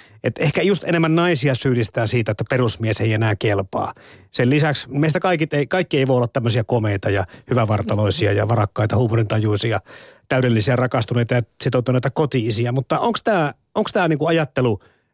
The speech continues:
ö, n-, niinku sun mielestä relevanttia, että, et, kun sä tuossa vih-, vihjasit, että meillä on kriteereitä, niin onks tää niinku jotenkin ryöpsähtänyt tää vaatimustaso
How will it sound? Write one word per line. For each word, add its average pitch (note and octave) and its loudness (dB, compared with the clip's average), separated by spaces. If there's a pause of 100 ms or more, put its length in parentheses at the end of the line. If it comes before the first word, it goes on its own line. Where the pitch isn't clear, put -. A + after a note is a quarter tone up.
(160)
ö, A#2+ -6 (280)
n-, - -2
niinku C3+ 2
sun D3 4
mielestä A#2+ 0 (760)
relevanttia, A2+ -4
että, - -8
et, C#3+ 0 (680)
kun D#3 2
sä F3 2
tuossa D#3+ 0
vih-, D3 0
vihjasit, C3 2
että - -4
meillä C3+ 2
on B2+ 0
kriteereitä, A#2 -2
niin C3+ 0
onks D#3+ -2
tää E3 0
niinku D3 0 (220)
jotenkin C#3 0
ryöpsähtänyt C#3 -2
tää A2 -2 (400)
vaatimustaso A#2+ 0